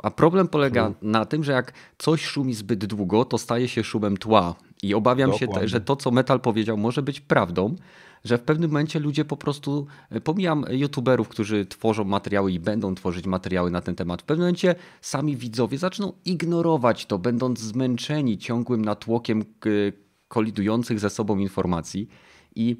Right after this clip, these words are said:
Speaker 1: e, nie wydaje mi się, żeby to uszk-, po-, zaszkodziło samemu hype'owi Sony, bo w momencie, kiedy, e, Sony w końcu coś pokaże, to przez to, że byli tak długo cicho, to nagle wszyscy będą robić filmiki od-, weryfikujące te wszystkie przecieki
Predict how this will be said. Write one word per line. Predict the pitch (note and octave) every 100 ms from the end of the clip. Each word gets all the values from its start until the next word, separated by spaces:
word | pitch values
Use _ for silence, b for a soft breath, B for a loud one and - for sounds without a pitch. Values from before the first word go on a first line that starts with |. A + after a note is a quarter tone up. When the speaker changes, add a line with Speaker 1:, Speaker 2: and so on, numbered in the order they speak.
| b b b -
Speaker 1:
e, | G#2 -
nie | C3+ A3
wydaje | - -
mi | C#4
się, | -
żeby | F#3 F3
to | E3 D3+
uszk-, | - C#3 - - B2 A#2+
po-, | C3 -
zaszkodziło | C#3 - B2 C3 C3+
samemu | C3 B2+ B2+ B2
hype'owi | - A2 G#2+ F2+ G2
Sony, | - F#3 G2+
bo | F2 F#2+
w |
momencie, | G#2+ A#2 A#2+ A#2
kiedy, | A#2+ G#2 A2 b b b
e, | b G2+ G2+
Sony | - B2 A#2+ A2 G2+ F#2+
w | -
końcu | B2+ B2+ A#2
coś | G#2 A2
pokaże, | - A2+ A#2+ G2+ G#2
to | A2 G#2+
przez | A#2+ A#2
to, | A#2+
że | G#2+
byli | G#2+ G#2+
tak | A2+ G#2
długo | G#2+ G2+ F#2+
cicho, | - A2+ A#2
to | A#2+ A2
nagle | A2+ A2
wszyscy | - B2+ - A2+
będą | A#2+ A2+
robić | A2+ G#2 A2+
filmiki | - G#2+ G#2+ C3 G2+ -
od-, | G#2+ G2 G#2
weryfikujące | - A#2 - D3 F3 G3+ E3+ A2+
te | F#2+
wszystkie | - A2 A2
przecieki | - G#2 G#2 F#2 C3 C#3+